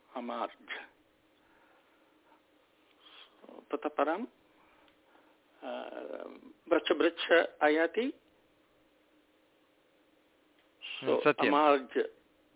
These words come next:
Speaker 1: अ, इज् स्थाने श-, शकारः, अ, आयाति,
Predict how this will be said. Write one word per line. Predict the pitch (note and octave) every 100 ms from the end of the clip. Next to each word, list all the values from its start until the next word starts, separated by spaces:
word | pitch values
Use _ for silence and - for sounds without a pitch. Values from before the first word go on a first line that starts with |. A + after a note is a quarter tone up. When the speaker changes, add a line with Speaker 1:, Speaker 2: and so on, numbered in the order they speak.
| _ _ _ -
Speaker 1:
अ, | - - E3+
इज् | D#3 D#3+ -
स्थाने | - C#3+ C#3 D#3 -
श-, | - - C#3+ - - -
शकारः, | - D#3+ - E3+ D3+ D#3+ C#3 - _ _ _ _ - - - - _ _
अ, | C3+ B2 B2 -
आयाति, | C3+ B2 B2+ E3 F3 -